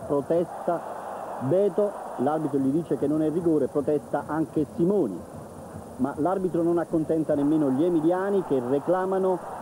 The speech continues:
il penalty per questo fallo di Colonnese su Kolivanov che protesta vivacemente.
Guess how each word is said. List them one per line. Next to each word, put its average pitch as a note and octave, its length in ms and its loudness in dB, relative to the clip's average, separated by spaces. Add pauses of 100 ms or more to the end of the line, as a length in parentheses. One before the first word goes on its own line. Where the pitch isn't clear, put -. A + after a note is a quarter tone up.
(180)
il D3 260 2
penalty F#3+ 400 0
per C3 160 0
questo E3+ 300 0
fallo F#3 320 0
di C#3+ 120 0
Colonnese F#3 600 2
su D#3 200 2
Kolivanov A2+ 720 2
che A#2 220 0
protesta C#3 460 0
vivacemente. B2 720 0